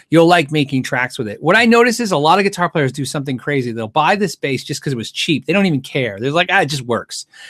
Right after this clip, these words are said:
And then what happens, they track with bass, and then they constantly gotta retrack with another bass because that bass sounded horrible. And, uh, plus, you're not gonna get better as a bass, on your bass player side of your guitar playing,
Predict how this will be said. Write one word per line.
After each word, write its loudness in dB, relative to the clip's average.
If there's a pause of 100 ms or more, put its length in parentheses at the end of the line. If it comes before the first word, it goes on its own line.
(280)
And 2
then 6
what 2
happens, 2
they 2
track 2
with -6
bass, -2 (380)
and 2
then 4
they 2
constantly -2
gotta 2
retrack 0 (300)
with 2
another 4
bass -12
because -4
that -6
bass -4
sounded -6
horrible. -6 (500)
And, 4
uh, 6
plus, 4
you're 2
not 4
gonna 2
get -2
better 4
as 2
a 0
bass, -2
on 2
your -2
bass -2
player -6
side -6
of -8
your -8
guitar -2
playing, -8